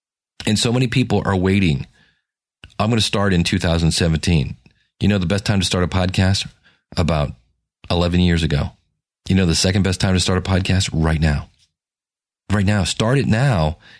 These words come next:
and it will launch in two thousand seventeen. Start it now. So,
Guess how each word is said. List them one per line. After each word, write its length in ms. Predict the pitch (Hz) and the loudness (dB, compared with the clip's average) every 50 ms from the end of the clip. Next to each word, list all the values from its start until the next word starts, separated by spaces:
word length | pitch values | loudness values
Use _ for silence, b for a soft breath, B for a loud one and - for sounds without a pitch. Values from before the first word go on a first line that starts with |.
| B B | B B
and 120 | - 107 107 | 0 2 2
it 40 | |
will 220 | 92 98 101 98 95 | 4 4 4 4 4
launch 580 | 95 98 107 131 156 143 104 78 - - - - B B B B B | 4 2 2 2 0 0 -2 -2 -4 -6 -8 -10 B B B B B
in 120 | - 85 | 0 0
two 140 | - 95 87 | 2 0 0
thousand 300 | 90 85 82 80 82 73 | 0 0 0 2 0 0
seventeen. 680 | - - 76 71 73 73 - - 71 67 - - - - _ _ _ _ _ _ _ _ _ _ _ _ _ _ _ _ _ _ _ - - | 0 0 0 0 0 0 0 -2 -2 -2 -2 -6 -8 -12 _ _ _ _ _ _ _ _ _ _ _ _ _ _ _ _ _ _ _ -10 -6
Start 220 | - - 139 151 | -2 -2 0 0
it 100 | 139 - | 0 2
now. 460 | 90 92 101 120 123 101 76 - - - _ - _ _ _ _ _ _ _ _ _ _ _ - - - _ _ _ _ _ _ _ _ _ _ _ _ _ _ - | 2 2 2 2 2 0 0 -2 -6 -14 _ -20 _ _ _ _ _ _ _ _ _ _ _ -20 -20 -20 _ _ _ _ _ _ _ _ _ _ _ _ _ _ -8
So, 380 | - - - 82 78 67 - | -4 -2 0 0 0 -2 -4